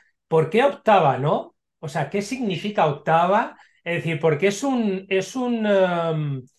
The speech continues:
es una marca muy sugerente, muy, no sé, suena diferente, ¿no? Eh, eh, cuéntanos si detrás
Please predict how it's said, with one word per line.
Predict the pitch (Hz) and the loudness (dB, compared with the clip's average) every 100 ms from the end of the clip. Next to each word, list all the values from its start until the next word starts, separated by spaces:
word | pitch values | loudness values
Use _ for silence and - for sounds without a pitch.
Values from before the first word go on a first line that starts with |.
| _ - | _ -10
es | 160 | 0
una | 247 | 2
marca | 202 214 277 | 2 2 2
muy | 214 170 190 | 0 0 -4
sugerente, | 294 - 147 180 170 131 | -4 -2 -2 -2 -4 -6
muy, | 139 156 185 202 196 180 143 117 - - _ _ _ _ _ _ | -4 -2 0 0 0 -2 -4 -8 -18 -20 _ _ _ _ _ _
no | 165 247 | -4 -2
sé, | 240 156 | -2 -2
suena | 233 285 | 0 0
diferente, | 254 170 151 143 143 | 0 0 2 2 0
¿no? | 139 214 - | 2 0 0
Eh, | 190 156 156 143 - _ | -2 -2 -2 -6 -14 _
eh, | 151 143 | -6 0
cuéntanos | 196 254 294 220 135 - | 2 4 4 4 0 -4
si | - 185 | -6 -2
detrás | 156 151 170 233 - - | 0 2 2 2 -2 -12